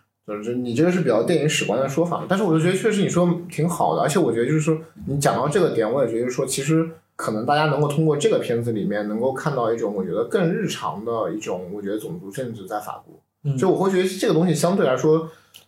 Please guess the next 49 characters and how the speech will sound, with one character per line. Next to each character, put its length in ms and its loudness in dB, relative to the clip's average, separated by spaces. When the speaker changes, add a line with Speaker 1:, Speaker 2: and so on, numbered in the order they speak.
Speaker 1:
就 80 0
是 200 2
说 180 2
相 180 2
比 80 2
于 120 -2
英 120 4
美 280 2
那 40 0
一 120 0
套， 180 -2
我 80 4
也 80 2
不 100 -2
了 140 4
解 160 0
那 80 -4
么 80 0
多 160 0
啊， 180 4
但 80 2
是 60 0
相 220 4
比 80 0
于 100 -2
英 80 2
美 140 2
那 120 0
套 220 0
非 160 0
常 180 2
政 140 0
治 80 0
正 180 0
确 80 0
化 300 2
的 60 -6
那 180 -6
种 220 -2
高 160 2
度 120 2
意 60 2
识 80 -6
形 160 -6
态 80 -2
化 300 0
的 20 -2
那 100 -4
种 240 -4